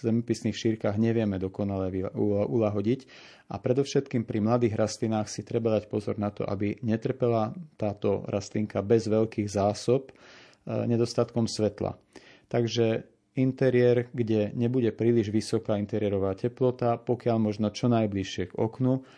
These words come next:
a prečkať toto mladé štádium. E,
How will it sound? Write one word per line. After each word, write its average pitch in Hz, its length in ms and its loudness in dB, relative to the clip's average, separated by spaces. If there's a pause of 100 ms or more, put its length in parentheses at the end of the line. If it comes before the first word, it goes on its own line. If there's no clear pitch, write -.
(140)
a 131 80 0
prečkať 123 720 0
toto 104 240 0
mladé 110 400 4
štádium. 107 640 0
E, 131 40 -8